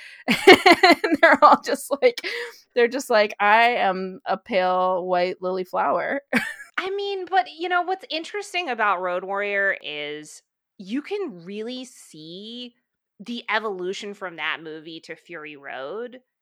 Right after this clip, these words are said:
Speaker 1: Mm-hmm.
Speaker 2: It's very similar in a lot of ways.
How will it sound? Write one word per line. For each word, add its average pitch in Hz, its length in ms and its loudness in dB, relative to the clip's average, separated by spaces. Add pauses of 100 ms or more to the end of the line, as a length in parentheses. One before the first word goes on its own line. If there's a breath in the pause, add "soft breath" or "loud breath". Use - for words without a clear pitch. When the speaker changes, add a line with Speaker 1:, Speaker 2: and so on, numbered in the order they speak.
(480)
Speaker 1:
Mm-hmm. 185 400 -8 (180)
Speaker 2:
It's 277 200 -8
very 247 540 -6
similar 202 560 -10
in 160 80 -14
a 143 80 -14
lot 143 180 -12
of 143 140 -16
ways. 135 720 -16